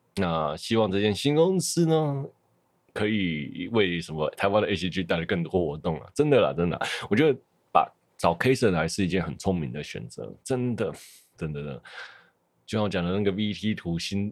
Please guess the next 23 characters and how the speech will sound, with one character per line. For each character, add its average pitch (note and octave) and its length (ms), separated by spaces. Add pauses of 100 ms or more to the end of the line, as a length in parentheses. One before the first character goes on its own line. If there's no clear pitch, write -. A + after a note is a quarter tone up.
，V D#3+ 280
T，V D#3+ 1700
T D#3+ 400
粉 E2+ 480
心 C3+ 440
中 A#2+ 400
的 E2+ 380
指 C#2+ 400
标 G2+ 320
吗？ G2+ 300 (260)
大 F#2 100
概 F2+ 120
是 F2 140
这 F2 100
样， E2 180
这 - 140
种 E2+ 260
感 - 140 (140)
觉 - 240
吧， - 200
我 - 160
想 - 220
哦。 - 220